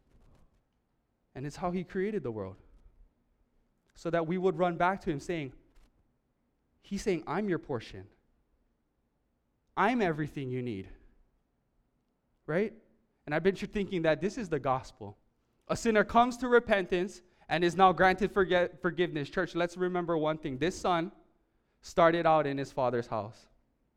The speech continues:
Jesus Christ started this parable here in his father's house. He was a son when he took the inheritance. He was a son when he squandered everything on prodigal living. See, this parable here isn't about how a sinner gets saved.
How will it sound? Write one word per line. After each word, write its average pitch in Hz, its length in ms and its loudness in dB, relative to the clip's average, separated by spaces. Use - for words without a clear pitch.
Jesus 170 300 -4
Christ 175 240 0
started 185 360 4
this 156 140 -4
parable 147 380 2
here 160 240 0
in 131 120 -4
his 131 140 -8
father's 127 340 -4
house. 135 300 -6
He 180 120 -2
was 175 120 0
a 175 80 0
son 220 560 2
when 175 140 0
he 175 100 0
took 220 220 -6
the 190 100 2
inheritance. 233 840 0
He 196 140 0
was 175 160 0
a 175 40 2
son 254 440 4
when 202 120 0
he 170 120 -2
squandered 220 500 2
everything 247 500 4
on 190 140 4
prodigal 208 400 4
living. 233 420 4
See, 214 160 -4
this 190 160 2
parable 262 480 6
here 208 400 2
isn't 226 300 2
about 202 300 6
how 196 200 6
a 175 60 4
sinner 208 340 -2
gets 180 260 -2
saved. 190 480 -4